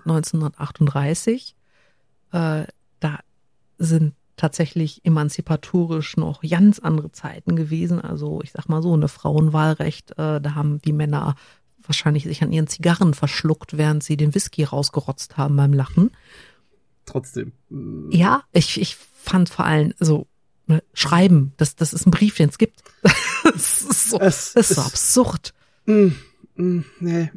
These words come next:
Speaker 2: mm, wirft nicht so ein gutes Licht auf diesen Menschen.
Speaker 1: Mhm,
Speaker 2: Gibt nicht so
Speaker 1: genau.
Speaker 2: einen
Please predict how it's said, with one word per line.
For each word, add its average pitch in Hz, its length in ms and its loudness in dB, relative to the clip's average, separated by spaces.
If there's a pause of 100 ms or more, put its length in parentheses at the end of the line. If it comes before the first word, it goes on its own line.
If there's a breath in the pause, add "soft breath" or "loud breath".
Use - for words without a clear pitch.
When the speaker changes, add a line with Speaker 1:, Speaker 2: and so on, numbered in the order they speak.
Speaker 2:
mm, 170 440 -4
wirft 185 240 -2
nicht 190 120 2
so 190 80 0
ein 180 80 0
gutes 185 220 -2
Licht 214 140 -4
auf 131 80 -4
diesen 131 160 -2
Menschen. 135 340 -6 (460 soft breath)
Speaker 1:
Mhm, 220 180 6
Speaker 2:
Gibt 339 160 0
nicht 165 120 -10
so 170 100 -4
Speaker 1:
genau. 180 300 4
Speaker 2:
einen 135 100 -8